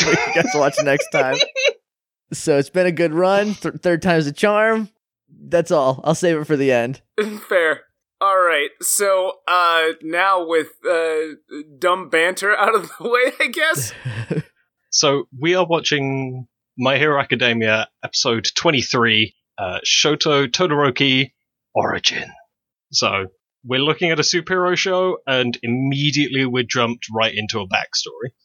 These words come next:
Speaker 3: 'cause that's how the medium works.
Speaker 1: It seems, it seems right, right? Yeah, that's, like, that's, that's good for the medium.
Speaker 2: Uh, I don't, I don't know. It's, it's weird because I've got, I have seen more than this episode of My Hero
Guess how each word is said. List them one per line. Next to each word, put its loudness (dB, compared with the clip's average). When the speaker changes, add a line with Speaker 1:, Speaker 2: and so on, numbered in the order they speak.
Speaker 3:
'cause -8
that's -6
how 2
the -4
medium -2
works. -4
Speaker 1:
It 0
seems, -2
it 0
seems -4
right, 0
right? 2
Yeah, 0
that's, 0
like, 2
that's, 0
that's -6
good 2
for 0
the 4
medium. 2
Speaker 2:
Uh, -10
I -2
don't, -4
I 4
don't 2
know. 2
It's, 0
it's -2
weird -2
because -4
I've 0
got, 2
I 2
have 0
seen -8
more 2
than -2
this 0
episode 2
of -6
My 2
Hero -4